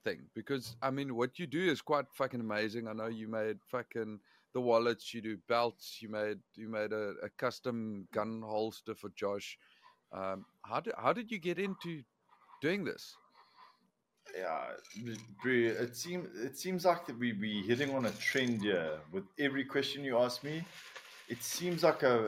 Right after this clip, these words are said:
Speaker 2: it should be a short answer, but it actually turns out to be a long fucking story.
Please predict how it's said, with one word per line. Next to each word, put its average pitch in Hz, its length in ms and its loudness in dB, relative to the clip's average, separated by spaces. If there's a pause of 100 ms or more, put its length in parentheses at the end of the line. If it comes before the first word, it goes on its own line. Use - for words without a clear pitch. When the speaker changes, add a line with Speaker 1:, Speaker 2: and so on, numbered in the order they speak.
(100)
Speaker 2:
it 117 100 -2
should 151 320 0
be 139 140 6
a - 20 4
short 151 480 2
answer, 160 460 2
but 113 180 4
it 123 200 0
actually 131 300 6
turns 127 260 -2
out 127 160 8
to 120 80 -10
be 110 120 4
a 92 60 6
long 107 560 4
fucking - 400 0
story. 82 440 -4